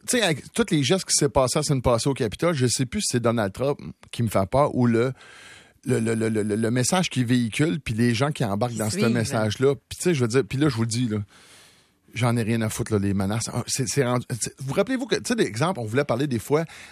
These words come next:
Speaker 1: on parlait qu'il était, il y a une loi qui était pour être censée pour, sur les pitbulls, puis quand c'est
Speaker 2: Ouais.
Speaker 1: un malheur de dire le mot pitbull, les gens qui ont des pitbulls nous écrivent, puis il y a des menaces.
Speaker 2: Ouais, ouais, ouais,
Speaker 1: Ils se
Speaker 2: ouais.
Speaker 1: mettent à hur-, on dirait que ça m'affecte Donald Trump, et moi, je suis vraiment écœuré de ça.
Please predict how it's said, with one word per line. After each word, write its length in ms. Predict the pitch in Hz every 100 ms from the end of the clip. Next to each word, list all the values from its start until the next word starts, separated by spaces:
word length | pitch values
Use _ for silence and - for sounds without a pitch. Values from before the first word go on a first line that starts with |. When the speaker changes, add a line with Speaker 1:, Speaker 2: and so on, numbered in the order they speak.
| -
Speaker 1:
on 120 | -
parlait 260 | 117 131
qu'il 120 | 170 120
était, 200 | 117 113
il 60 |
y 60 | 117
a 40 |
une 100 | 123
loi 260 | 123 113 131
qui 100 | 131
était 140 | 104 98
pour 140 | 113
être 80 | 104
censée 320 | 113 101 135
pour, 160 | - 107
sur 120 | 113
les 140 | 113
pitbulls, 540 | 104 113 95 123 139 123
puis 120 | 101
quand 140 | 147
c'est 180 | 143 -
Speaker 2:
Ouais. 60 | 151
Speaker 1:
un 60 | 160
malheur 280 | 165 185
de 60 | 165
dire 80 | 139
le 60 |
mot 100 | 139
pitbull, 460 | 131 135 117 165 180 -
les 200 | 120 117
gens 120 | 180
qui 80 | 156
ont 40 |
des 100 | 131
pitbulls 320 | 110 110 175
nous 140 | 147 127
écrivent, 280 | - 160
puis 100 | 165
il 40 | 98
y 20 |
a 40 |
des 100 | 113
menaces. 420 | 123 120 160 147 -
Speaker 2:
Ouais, 100 | 220
ouais, 120 | 220
ouais, 120 | 214
Speaker 1:
Ils 40 |
se 40 | 208
Speaker 2:
ouais. 40 |
Speaker 1:
mettent 140 | 156 147
à 100 | 135
hur-, 160 | 143 - - -
on 100 | 110
dirait 100 | 131
que 60 | 226
ça 80 | 175
m'affecte 340 | 147 123 226
Donald 300 | 127 117 98
Trump, 240 | 95 135 156
et 140 | 139 143
moi, 240 | 139 202
je 120 | 160
suis 200 | 120 -
vraiment 440 | 107 113 113 123 123
écœuré 380 | 113 113 101 113
de 80 |
ça. 120 | 107